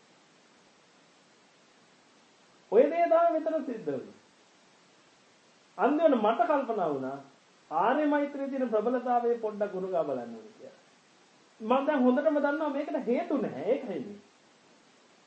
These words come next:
මේ මිනිස්සුන්ට අද මේ වෙලාවේ මට තේ එකක් දෙන්න කිසිම හේතුවක් නැහැ. එහෙනම් හේතුවක් උප්පද්දනවා. මොකද්ද හේතුව? මේ තේ එකක් ගන්න උවමනාවට නෙමෙයි.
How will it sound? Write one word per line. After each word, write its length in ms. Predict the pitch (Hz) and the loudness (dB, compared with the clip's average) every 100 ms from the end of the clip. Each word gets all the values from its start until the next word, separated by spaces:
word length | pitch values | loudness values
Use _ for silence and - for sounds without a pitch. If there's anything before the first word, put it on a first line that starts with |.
| - - - _ - - - - - _ _ _ _ _ - - - _ _ _ _ - - _ | -20 -20 -20 _ -20 -20 -20 -20 -20 _ _ _ _ _ -20 -20 -20 _ _ _ _ -20 -20 _
මේ 120 | 185 | 2
මිනිස්සුන්ට 440 | 202 220 226 277 277 | 4 4 2 0 2
අද 260 | 190 - 226 135 - - | 0 6 6 6 0 -6
මේ 240 | 175 226 | 2 4
වෙලාවේ 420 | 262 277 277 277 262 | 6 6 6 4 2
මට 220 | 262 254 | -2 4
තේ 140 | 226 | 6
එකක් 140 | 240 262 254 | 6 2 -4
දෙන්න 240 | 320 302 | -6 -4
කිසිම 300 | 262 240 285 | -2 0 0
හේතුවක් 460 | 233 247 240 190 139 | 2 2 0 -4 -6
නැහැ. 200 | 127 - _ _ _ _ _ _ _ 277 | -12 -20 _ _ _ _ _ _ _ -2
එහෙනම් 200 | 339 233 | 0 4
හේතුවක් 440 | 254 294 349 349 | 4 6 4 2
උප්පද්දනවා. 760 | 320 - 330 165 139 113 - - - - _ _ _ _ _ _ _ _ 160 | -2 -2 -2 -2 -8 -10 -16 -18 -20 -20 _ _ _ _ _ _ _ _ -14
මොකද්ද 320 | 180 233 208 | -2 -2 0
හේතුව? 360 | 240 - 143 - - _ | -2 -2 -8 -10 -16 _
මේ 180 | 226 247 | 2 2
තේ 260 | - 170 | 0 -2
එකක් 160 | 190 233 226 | 0 4 4
ගන්න 280 | 240 220 220 | 6 4 6
උවමනාවට 560 | 254 247 269 285 277 277 | 4 4 2 0 0 -2
නෙමෙයි. 320 | 339 220 | -2 -4